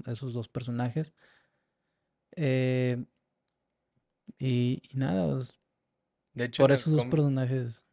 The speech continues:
Speaker 2: en el cómic sí, ahorita que, que lo pienso, Cinco técnicamente es la, el centro de las tres historias.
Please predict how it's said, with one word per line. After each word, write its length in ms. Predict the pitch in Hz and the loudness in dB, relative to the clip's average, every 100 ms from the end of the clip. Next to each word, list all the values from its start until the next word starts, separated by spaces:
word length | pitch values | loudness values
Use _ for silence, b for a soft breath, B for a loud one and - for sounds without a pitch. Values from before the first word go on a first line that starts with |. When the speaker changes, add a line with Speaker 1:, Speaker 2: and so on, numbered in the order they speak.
| - | -12
Speaker 2:
en 160 | 123 | -4
el 140 | 127 113 | -4 0
cómic 320 | 123 135 135 | 0 -2 -6
sí, 640 | - 123 120 123 120 120 _ _ _ - | -6 -4 -4 -4 -8 -12 _ _ _ -8
ahorita 380 | 120 110 131 127 | -6 -2 -4 -4
que, 260 | 123 98 | -8 -8
que 100 | 123 110 | -10 -10
lo 120 | 104 | -10
pienso, 520 | 110 117 151 170 185 _ _ _ _ _ _ _ | -12 -8 -6 -6 -8 _ _ _ _ _ _ _
Cinco 480 | - 123 120 131 117 | -10 -8 -4 -2 -2
técnicamente 680 | 120 117 123 123 113 107 117 | -4 -8 -6 -4 -4 -6 -10
es 160 | 113 117 | -12 -6
la, 520 | 117 117 110 104 107 | -6 -4 -6 -10 -10
el 180 | 117 113 | -8 -6
centro 420 | - 117 120 127 | 0 0 0 -2
de 60 | 117 | -2
las 140 | 110 - | -4 -8
tres 220 | 113 107 | -8 -8
historias. 480 | 110 113 113 101 | -8 -8 -8 -10